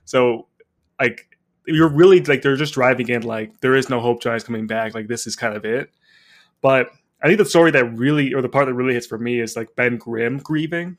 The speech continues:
because he calls up his boys, uh, Hulk and Thor, who are basically, like, you know, the two of the strongest people in the universe. And he's there. He's,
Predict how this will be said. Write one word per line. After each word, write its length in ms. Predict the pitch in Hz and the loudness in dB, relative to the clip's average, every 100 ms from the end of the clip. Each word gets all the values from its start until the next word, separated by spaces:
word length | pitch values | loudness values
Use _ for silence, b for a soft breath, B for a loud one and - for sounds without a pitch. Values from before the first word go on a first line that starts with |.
| - | -16
because 240 | 127 139 | -8 -6
he 80 | 131 | -6
calls 280 | - 143 143 | -2 -2 -2
up 140 | 135 | -4
his 160 | 123 120 | -6 -2
boys, 400 | 123 123 117 120 | -2 0 -2 -4
uh, 160 | 113 | -6
Hulk 480 | 113 - 123 127 - b b _ | -6 -4 -4 -6 -20 b b _
and 640 | 127 120 120 120 117 113 - _ | -4 -2 0 -2 -4 -8 -14 _
Thor, 440 | 135 120 113 120 _ _ _ - | -2 -2 -4 -10 _ _ _ -4
who 60 | |
are 80 | 127 | 0
basically, 320 | 131 127 123 | 0 0 -4
like, 140 | 117 110 | -4 -4
you 60 | 143 | -6
know, 120 | 113 | -6
the 60 | 107 | -8
two 180 | - 165 | -6 -4
of 40 | |
the 60 | 123 | -4
strongest 340 | - 117 110 | -2 -4 -4
people 260 | 123 117 110 | -12 -10 -10
in 60 | 110 | -10
the 140 | 110 _ | -14 _
universe. 580 | 127 113 113 117 - b b b _ | -8 -8 -12 -14 -16 b b b _
And 460 | 123 123 120 117 113 - _ _ _ _ _ _ _ _ | -2 0 0 -2 -6 -12 _ _ _ _ _ _ _ _
he's 280 | - 233 240 | 0 0 4
there. 300 | 170 151 139 | 4 4 0
He's, 360 | 131 190 185 | -4 -8 -8